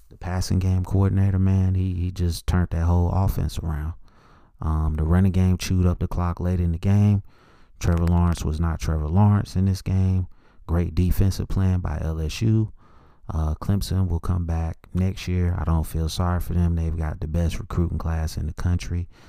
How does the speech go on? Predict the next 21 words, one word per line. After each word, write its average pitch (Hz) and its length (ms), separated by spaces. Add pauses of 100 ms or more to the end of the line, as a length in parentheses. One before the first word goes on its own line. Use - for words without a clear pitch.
(360)
Isaiah 85 400
Simmons 87 440
was 78 200
not 85 440
a 76 80
factor 87 880
like 78 240
I 73 100
thought 85 260
he 95 60
was 98 160
gonna 101 180
be. 104 260 (720)
Um, 78 500 (460)
L 87 140
S 87 200
U 90 100
repeatedly 82 800 (500)
answered 85 600
every 90 300
Clemson, 82 600